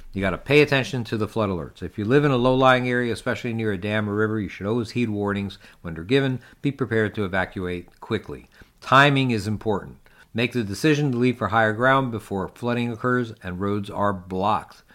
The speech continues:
Rising floodwaters could easily trap wa-, people in their home, and you don't wanna have to perch on your roof waiting for help. Having a noaa weather radio, that'll keep you up to date on the latest advisories. Be careful walking through floodwaters. You may wanna get out of the area, but don't have a car that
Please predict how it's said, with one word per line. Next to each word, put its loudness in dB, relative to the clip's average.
Rising 2
floodwaters 4
could -6
easily 2
trap 0
wa-, 0
people -2
in -2
their -2
home, -2
and -12
you -8
don't 0
wanna 0
have 0
to -10
perch -6
on -2
your -2
roof -4
waiting -4
for -4
help. -2
Having 2
a 2
noaa 4
weather 4
radio, 6
that'll 2
keep -4
you 0
up -6
to -6
date -4
on -4
the -6
latest -8
advisories. -4
Be 0
careful 4
walking 2
through -6
floodwaters. -8
You -6
may -2
wanna 2
get 0
out 8
of 0
the 2
area, 0
but -10
don't -2
have 0
a -6
car 0
that -6